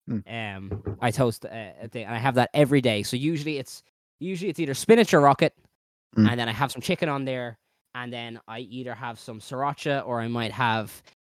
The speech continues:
Speaker 2: uh, the last, this last week I've, I've had a little bit of sour cream and a little bit of salsa in there.
Speaker 1: Hmm.
Speaker 2: Um, but I have that every day. It's the same thing. It's a toasted wrap. Um, and I have that every single day for lunch. Except for the weekend. The weekend is mainly just 'cause I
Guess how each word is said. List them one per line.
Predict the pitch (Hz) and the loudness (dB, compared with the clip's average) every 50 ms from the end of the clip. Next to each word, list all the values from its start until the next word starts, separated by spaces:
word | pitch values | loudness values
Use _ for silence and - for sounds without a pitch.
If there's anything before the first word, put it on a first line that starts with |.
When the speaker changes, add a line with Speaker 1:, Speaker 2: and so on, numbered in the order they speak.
| _ - | _ -10
Speaker 2:
uh, | 110 110 110 107 | -8 -8 -8 -6
the | 101 131 | -6 -4
last, | 123 123 127 120 - - - | -2 -2 -2 -4 -6 -12 -12
this | - 123 - | -12 -12 -8
last | - 123 117 - - | -6 -8 -8 -8 -10
week | 131 117 - | -12 -10 -10
I've, | 113 104 - - | -12 -14 -14 -16
I've | 117 110 | -16 -14
had | - 127 113 113 | -10 -10 -8 -8
a | 110 113 - 123 | -8 -10 -8 -6
little | 139 139 135 | -4 -4 -2
bit | 120 131 127 | -2 -2 -4
of | 117 | -2
sour | - 139 127 127 | -2 -2 -2 -2
cream | - - 143 127 120 | -4 -4 -4 -4 -2
and | 117 | 0
a | 120 | 0
little | 123 120 | 2 2
bit | 113 | 2
of | 107 | 2
salsa | - - 143 143 139 - 160 127 | 2 2 2 2 2 0 -4 -4
in | 143 143 | -2 -2
there. | 147 143 143 143 139 _ _ _ _ _ _ _ _ _ - - _ _ _ - | 0 0 0 0 -2 _ _ _ _ _ _ _ _ _ -20 -20 _ _ _ 4
Speaker 1:
Hmm. | 139 | 6
Speaker 2:
Um, | 127 120 110 110 110 110 | 6 6 4 0 -8 -4
but | - 139 | -2 0
I | 123 | 2
have | 120 139 151 143 | 4 4 4 6
that | - 151 143 - - | 6 4 4 4 4
every | 165 170 151 165 156 | 4 4 6 6 4
day. | 135 131 117 98 | 4 4 -2 -4
It's | 92 - - | -8 -12 -16
the | 131 | -12
same | - 165 147 135 | -8 -8 -6 -6
thing. | 120 131 113 | -6 -8 -10
It's | 107 - 107 | -10 -12 -6
a | |
toasted | - - 175 175 165 - - 151 | 2 8 8 8 8 8 6 2
wrap. | 127 123 117 104 - - - _ _ _ _ _ - | 2 2 0 0 -2 -12 -16 _ _ _ _ _ -16
Um, | - 110 107 101 98 98 95 98 95 98 _ _ - | -14 -12 -10 -10 -10 -12 -14 -16 -18 -20 _ _ -16
and | 107 107 | -14 -12
I | |
have | 98 123 120 107 | -8 -8 -8 -6
that | 117 110 - _ - - | -6 -8 -8 _ -2 0
every | 175 151 160 139 | 2 4 4 2
single | 151 127 117 113 | 4 2 2 2
day | 104 95 - | 0 -2 -4
for | - - | -8 -8
lunch. | 101 90 - - - _ _ _ _ _ _ _ _ _ _ _ _ _ _ _ _ _ _ _ _ _ _ _ _ - | -10 -10 -10 -14 -18 _ _ _ _ _ _ _ _ _ _ _ _ _ _ _ _ _ _ _ _ _ _ _ _ -20
Except | 151 135 - 143 - | -14 -8 -8 -6 -6
for | 123 | -4
the | 107 | -4
weekend. | 107 98 - 92 87 104 | -4 -6 -6 -8 -8 -2
The | - 123 | 2 4
weekend | 131 123 - 113 107 | 4 4 2 0 -2
is | 104 - - | -2 -6 -6
mainly | 127 117 113 101 101 | -4 -4 -4 -2 -4
just | 104 - - | -6 -6 -2
'cause | - 107 90 95 | -4 -4 -4 -4
I | 78 107 101 95 95 107 | -6 -6 -6 -6 -8 -12